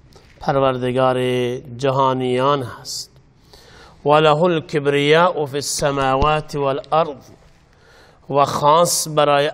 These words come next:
الله تعالی هست بزرگی در آسمان ها و زمین، و هو العزیز الحکیم. این الله هست که عزیز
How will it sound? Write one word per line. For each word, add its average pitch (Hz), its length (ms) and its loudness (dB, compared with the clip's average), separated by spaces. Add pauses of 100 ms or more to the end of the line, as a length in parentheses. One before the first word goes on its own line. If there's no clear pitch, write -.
الله 143 500 0
تعالی 135 440 0 (120)
هست - 580 -8 (960)
بزرگی 139 600 -2
در 143 240 0 (100)
آسمان 131 560 0
ها 131 640 0 (520)
و 139 140 2
زمین، 135 600 0
و 131 140 2
هو 131 220 0
العزیز 131 960 -2
الحکیم. 123 1080 -4 (1400)
این 135 480 0 (220)
الله 143 480 6
هست - 220 0
که 151 120 0
عزیز 135 680 -2